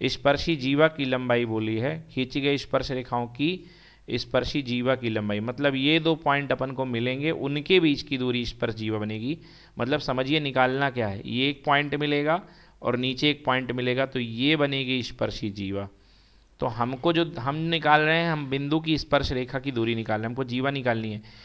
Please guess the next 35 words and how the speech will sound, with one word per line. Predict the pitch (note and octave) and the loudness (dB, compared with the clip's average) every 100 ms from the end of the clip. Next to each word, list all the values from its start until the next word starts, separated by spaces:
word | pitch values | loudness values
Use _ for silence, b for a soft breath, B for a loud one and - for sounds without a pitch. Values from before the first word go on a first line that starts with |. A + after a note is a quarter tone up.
| B - | B 0
तो | A2+ | 2
एक | C#3 - | 2 2
पॉइंट | D3 D3 | 0 0
मिला | C#3+ D3 | 0 0
है | C#3+ | 0
आठ | - B2 C3 | 0 2 2
कॉमा | - C3+ C#3+ | 0 0 2
आठ | C#3+ C3+ D3 C3 | 2 4 2 2
और | B2 | 0
एक | C3 C3+ | -2 -2
पॉइंट | C#3 B2+ | -2 -2
मिला | C3 C#3 | 0 0
है | |
वन | B2+ B2 | 0 -2
बाई | B2+ B2+ | 0 0
टू | B2+ C3+ | 0 -4
कॉमा | B2 A#2 A#2 | -2 -2 -4
टू। | A#2 F#2+ - b b b - | -4 -10 -10 b b b -8
तो | |
आठ | - G#2+ C3 D#3 | -2 4 4 4
कॉमा | - D3+ E3 | 0 0 2
आठ | E3+ - D#3+ D#3+ - | 2 2 2 0 0
और | C3+ C3+ | 2 2
वन | B2+ C3 D3+ | 4 2 2
बाई | D3 C#3 | 2 2
टू | B2 C#3+ | 0 -4
कॉमा | C#3 B2+ B2 B2 A#2+ | -2 -2 -2 -4 -6
टू | B2 | -6
के | A#2+ C3 | -2 0
बीच | A2+ A2 | 0 -4
की | - | -4
दूरी | A#2+ A2 A2+ | -2 0 -2
हमको | G#2 G2+ G#2 | -4 -6 -6
निकालनी | G#2 F#2+ G2+ G2+ G#2 | -6 -6 -10 -10 -10
है। | G2 | -12